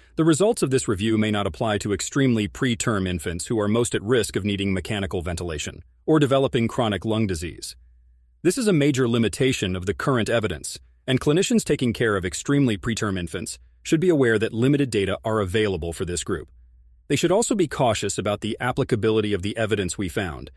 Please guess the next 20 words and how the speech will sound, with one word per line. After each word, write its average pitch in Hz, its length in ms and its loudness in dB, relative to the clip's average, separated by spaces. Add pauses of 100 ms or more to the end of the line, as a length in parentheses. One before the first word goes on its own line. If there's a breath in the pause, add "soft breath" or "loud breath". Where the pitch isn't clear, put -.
(220)
because 135 280 2
there 143 120 4
was 117 160 2
so 165 240 0
much 143 240 0
variability 101 680 0
across 90 360 -4
the 104 80 -6
trials. - 540 -6 (640 soft breath)
In 131 100 2
summary, 156 440 2
we 131 140 2
can 135 120 0
say 117 240 2
that 107 140 0
nasal 139 480 2
intermittent 107 560 -2
positive 98 440 -2
pressure 98 300 -4
ventilation 85 640 -6